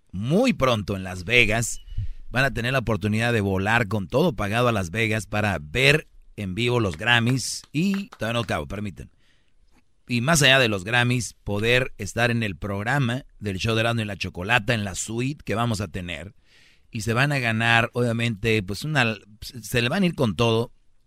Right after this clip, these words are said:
allá. ¿Qué tienen que hacer para hacer eso? Vayan a las tiendas Boost Mobile, o a las tiendas, como dicen ustedes, Boost Mobile.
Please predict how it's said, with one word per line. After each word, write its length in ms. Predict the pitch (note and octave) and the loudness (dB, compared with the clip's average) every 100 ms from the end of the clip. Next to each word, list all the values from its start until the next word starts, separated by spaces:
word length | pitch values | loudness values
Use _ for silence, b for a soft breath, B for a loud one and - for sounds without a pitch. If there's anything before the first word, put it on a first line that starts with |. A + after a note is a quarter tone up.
| _ | _
allá. 340 | G2 F2+ D#2 - _ | -12 -8 -8 -10 _
¿Qué 100 | - | -2
tienen 280 | E3+ F#3+ E3+ | -2 -2 0
que 100 | D3+ | 2
hacer 240 | C3 B2+ | 4 2
para 160 | F2+ A2 | 2 0
hacer 220 | F#2+ A2+ | 0 2
eso? 340 | A#2+ A2 D#3 - _ _ _ _ | 2 4 2 0 _ _ _ _
Vayan 480 | G2+ A#2 B2 B2 C3+ | 0 2 4 4 2
a 140 | - A2 | 0 2
las 240 | G#2+ - | 2 0
tiendas 580 | - C3 C3 A#2 E2+ D2+ | -2 -2 0 -2 -4 -2
Boost 240 | F3+ A#3 | 0 0
Mobile, 400 | C3 A#2+ E2+ G#2 - _ _ _ _ | 2 2 2 -2 -8 _ _ _ _
o 160 | G#2 G2+ | -6 -4
a 60 | |
las 160 | G#2 F#2 | -4 -4
tiendas, 500 | B2 B2+ A#2+ F#2 D#2 | -4 -4 -4 -8 -8
como 220 | A2+ G#2 | -6 -2
dicen 240 | A#2+ A2+ | 2 0
ustedes, 340 | G2+ G2+ A#2+ F#2 | 0 2 2 2
Boost 220 | C3 C3 | 0 2
Mobile. 420 | B2 A#2+ A2 A#2 | 4 2 2 -2